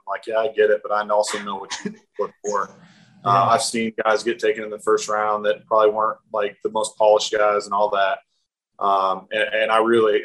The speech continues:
Speaker 1: like I said, I've been around a lot of second round draft picks, and they aren't even close from a natural ability standpoint. They're probably more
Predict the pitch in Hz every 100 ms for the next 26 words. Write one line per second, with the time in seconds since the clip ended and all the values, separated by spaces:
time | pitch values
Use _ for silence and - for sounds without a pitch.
0 | 107 110 113 107 - 107 120 123 110 110
1 | 107 98 104 104 - - 101 101 101 101
2 | 104 104 - 110 107 104 - - 107 104
3 | 107 107 104 95 - - 104 98 - -
4 | 107 98 95 98 95 101 95 98 98 95
5 | 90 - 98 92 - 101 104 104 107 104
6 | 101